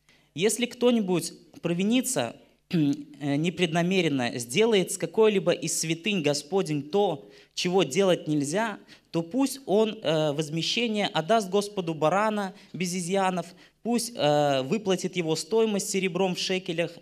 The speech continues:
священства, э, святилища и в качестве возместительной жертвы. Пусть он возместит ущерб, который причинил святыне, и прибавит ещё одну пятую, и отдаст всё это священнику. Пусть священник, взяв барана для возместительной жертвы,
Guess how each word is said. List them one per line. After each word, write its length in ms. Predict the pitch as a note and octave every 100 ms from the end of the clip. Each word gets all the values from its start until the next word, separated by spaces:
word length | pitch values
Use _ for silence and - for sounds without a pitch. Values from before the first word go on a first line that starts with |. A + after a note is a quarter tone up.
| -
священства, 840 | - D#3+ - F3+ F3 E3 D#3 C#3+ - - _
э, 240 | - A#2 B2
святилища 680 | E3+ E3 F#3 D3+ - D3+
и 580 | C3 - F3 F3+ F3+ E3 - - - -
в 60 |
качестве 760 | - F3+ F#3+ F#3 - E3 D#3+ -
возместительной 760 | D3+ C#3+ D#3+ E3 F#3 F3 D#3+
жертвы. 440 | C#3 C#3+ A#2+ - - _ _ _ _
Пусть 360 | - B3+ B3+ C4+
он 320 | G3 A3 G#3+
возместит 540 | F3 D#3+ E3 - G#3 -
ущерб, 500 | B2+ - G#3 G#3 -
который 380 | D#3+ F#3+ F3 D#3+
причинил 540 | E3 D#3+ F3+ F#3 E3
святыне, 680 | D#3+ C#3+ C#3+ G3+ G#3+ G3+ G3 -
и 100 | -
прибавит 500 | E3 F3+ F3 A#3+ A3
ещё 260 | F#3 - G3+
одну 260 | F#3+ E3 E3
пятую, 560 | D#3 C#3+ - B2 A2+ - - _
и 100 | D3
отдаст 640 | D3 C#3 D3 C3+ F#3 A3 - -
всё 340 | - - G3+ -
это 200 | E3+ E3+
священнику. 720 | D3 D3+ - D3+ C#3 B2 B2+
Пусть 260 | B2 F3+ -
священник, 520 | D3+ - F3+ D#3+ C3
взяв 340 | C3+ D3 C#3+
барана 500 | B2+ C#3 A3+ A#3 G3
для 240 | D#3+ D#3 E3+
возместительной 720 | E3 E3 E3+ - E3+ E3+ E3
жертвы, 480 | D3 F3 E3+ D3+